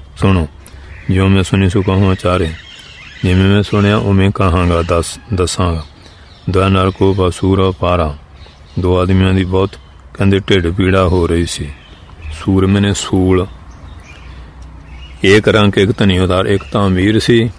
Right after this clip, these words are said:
ਇੱਕ ਉਹਨਾਂ 'ਚ ਕੰਗਾਲ ਸੀ। "ਭਈ ਉਧਰ ਮੈਂ ਬਹੁਤੀ ਪੀੜਾ," ਢਿੱਡ 'ਚ ਬਹੁਤ ਪੀੜ ਹੋ ਰਹੀ ਸੀ। "ਹਾਏ ਹਾਏ ਕਰ ਹੋ ਤਾ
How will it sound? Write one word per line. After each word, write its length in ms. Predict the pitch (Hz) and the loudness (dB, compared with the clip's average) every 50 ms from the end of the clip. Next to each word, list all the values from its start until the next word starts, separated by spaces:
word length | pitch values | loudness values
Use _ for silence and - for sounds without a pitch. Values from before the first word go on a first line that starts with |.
| - - - 107 | -14 -8 -4 -2
ਇੱਕ 200 | 104 101 - 113 | -2 -2 0 0
ਉਹਨਾਂ 180 | 107 107 107 | 0 0 0
'ਚ 60 | 104 107 - | 0 -2 -2
ਕੰਗਾਲ 500 | 107 95 92 87 90 85 80 78 76 73 | -2 0 0 0 0 0 0 -2 -4 -6
ਸੀ। 220 | - - 73 73 76 73 - - - - - - - - - - - - - - - - - - - - - - - - - - - - | -8 -8 -8 -8 -10 -10 -14 -16 -20 -14 -8 -4 -4 -4 -4 -8 -14 -18 -20 -18 -18 -18 -18 -18 -18 -20 -20 -20 -20 -20 -20 -8 -4 0
"ਭਈ 320 | 92 90 87 90 95 107 | 0 2 2 2 0 0
ਉਧਰ 320 | - - 95 92 101 95 | 0 0 0 0 2 2
ਮੈਂ 140 | 95 95 95 | 2 2 2
ਬਹੁਤੀ 400 | 90 92 92 101 - - 113 104 | 2 2 0 0 0 0 0 0
ਪੀੜਾ," 340 | 98 - 92 87 87 85 78 73 - - - - - - - - - | 0 0 -2 -2 -2 -2 -4 -6 -10 -16 -20 -20 -20 -20 -12 -6 -4
ਢਿੱਡ 180 | 107 90 90 95 | -4 -4 -2 -4
'ਚ 60 | 95 | -2
ਬਹੁਤ 260 | 92 101 98 107 113 - - | -2 -2 -2 -2 -2 -2 0
ਪੀੜ 180 | 107 101 101 | 2 4 4
ਹੋ 180 | 98 98 101 98 | 4 4 4 4
ਰਹੀ 180 | 104 101 104 | 4 2 2
ਸੀ। 140 | 95 - - - - - - - - - - - - 90 | 0 -4 -8 -14 -18 -20 -20 -20 -20 -20 -20 -10 -6 -2
"ਹਾਏ 200 | 90 90 92 92 | 0 0 2 2
ਹਾਏ 180 | 95 92 95 | 2 0 0
ਕਰ 180 | 92 - 95 98 | 0 -2 0 0
ਹੋ 180 | 90 95 92 | 2 2 0
ਤਾ 180 | 90 - 95 | 0 0 0